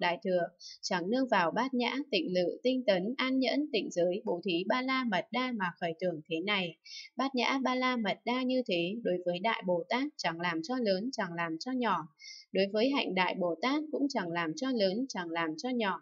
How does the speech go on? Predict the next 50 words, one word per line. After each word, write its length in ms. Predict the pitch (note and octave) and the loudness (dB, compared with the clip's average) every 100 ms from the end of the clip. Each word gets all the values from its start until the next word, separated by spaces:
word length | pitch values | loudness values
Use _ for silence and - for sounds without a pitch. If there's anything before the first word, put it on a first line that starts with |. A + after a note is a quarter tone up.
| _ _ - - - | _ _ -20 -12 0
đối 160 | F#3+ F#3+ | 0 2
với 200 | F#3 B3 | 2 2
Đại 240 | A#3+ - G3+ | 2 0 0
Bồ 200 | F3+ E3+ | 0 2
Tát 180 | B3+ D#4 D#4+ | 0 0 -2
chẳng 220 | F#3+ E3+ | -6 -2
làm 240 | F3 F3 E3+ | 0 0 0
cho 100 | C4+ | 2
nhóm 240 | B3+ A#3 C4+ | 2 2 4
tụ, 240 | A3 F#3+ | 2 2
chẳng 200 | - F3+ | -4 -6
làm 220 | D#3+ E3 D#3+ | -2 -2 -2
cho 100 | G3 C4 | -4 -4
phân 160 | C4+ C4 | -2 -2
tán, 320 | B3 F3+ G3+ C#4 - | 0 0 -2 -6 -4
đối 160 | G3 F3+ | -2 0
với 160 | F3+ G3+ | 2 2
hạnh 200 | A#3+ - | 0 0
Đại 200 | F3+ E3+ | 0 0
Bồ 180 | - F3 - | 0 -2 0
Tát 160 | A#3 C#4 - | -2 -2 -4
cũng 100 | B3+ | -4
chẳng 200 | A#3 F#3 | -2 -2
làm 200 | F3 E3+ D#3+ | 0 -2 -2
cho 120 | B3 | -2
nhóm 300 | B3 A3 C4 | 0 0 2
tụ, 260 | C4 F#3+ - | 2 0 -2
chẳng 180 | G3+ F3 | -6 -4
làm 220 | E3 E3+ D#3+ | -2 -2 -2
cho 120 | A#3+ B3 | -6 -4
phân 180 | B3+ B3 | -4 -2
tán, 300 | F#3+ E3+ G#3 - - - - | -2 -2 -6 -12 -20 -20 -4
đối 180 | G3 F3+ F3+ | 0 0 2
với 160 | E3+ | 0
Đại 240 | F#3 A3+ - | 2 -2 0
Bồ 200 | F#3 F3 | 0 2
Tát 220 | A#3+ C4+ D4+ - - - | 2 0 -2 -12 -20 -10
chẳng 240 | - F3 | -2 -2
làm 220 | E3+ F3 E3+ | 2 2 2
cho 120 | C4 C4 | -4 0
có 120 | A3 | 0
hạn 260 | C4 A3+ - | 2 -2 0
lượng, 320 | F#3 E3 - | 2 2 -2
chẳng 200 | - F3 | -6 -4
làm 220 | D#3+ E3+ D#3+ | 0 0 0
cho 140 | B3 B3+ | -4 -2
không 200 | C4+ C4 | -2 2
có 180 | A3+ B3+ | 2 2
hạn 160 | G3+ F#3 | -2 0
lượng 300 | F#3 F3+ | 0 0